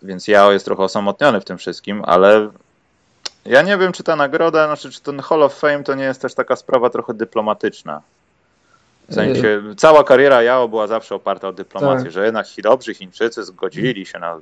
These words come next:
Speaker 1: puszczenie naszego żołnierza, bo to wtedy nie było obywateli, żołnierza do Stanów, żeby on bardziej zacieśnił stosunki między naszymi krajami. Szak, największy amerykański center, Yao też i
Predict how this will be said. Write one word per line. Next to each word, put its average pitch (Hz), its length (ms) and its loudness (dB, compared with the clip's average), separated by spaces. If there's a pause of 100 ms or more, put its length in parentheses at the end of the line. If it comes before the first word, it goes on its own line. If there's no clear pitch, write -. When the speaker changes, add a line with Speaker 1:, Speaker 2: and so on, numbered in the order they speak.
(160)
Speaker 1:
puszczenie 110 380 0
naszego 95 300 -2
żołnierza, 95 640 2
bo 82 200 -12
to 85 280 -14
wtedy 95 200 -4
nie 95 100 -6
było 98 140 2
obywateli, 85 480 -4
żołnierza 80 540 -4
do - 100 -12
Stanów, 98 640 -2 (380)
żeby 87 240 -8
on 87 140 -6
bardziej 90 440 2
zacieśnił 90 580 -8
stosunki 87 520 -10
między 80 260 -14
naszymi 85 340 -14
krajami. 101 760 2 (360)
Szak, - 640 2 (440)
największy 92 640 -6
amerykański 95 640 -6
center, 113 500 0
Yao 87 320 2
też 104 520 -2
i 78 340 -18